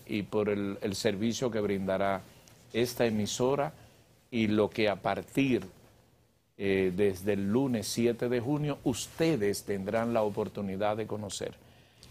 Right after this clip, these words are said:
Créanme que me siento sumamente contento de estar participando de este proyecto, de este equipo,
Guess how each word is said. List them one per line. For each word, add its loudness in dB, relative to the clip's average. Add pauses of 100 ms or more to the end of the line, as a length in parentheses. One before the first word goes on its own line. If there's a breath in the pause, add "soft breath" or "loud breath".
(140)
Créanme 4
que 2
me -2
siento 0
sumamente 0
contento -2
de -2
estar -4
participando -4
de -2
este -2
proyecto, -2
de 0
este -8
equipo, -2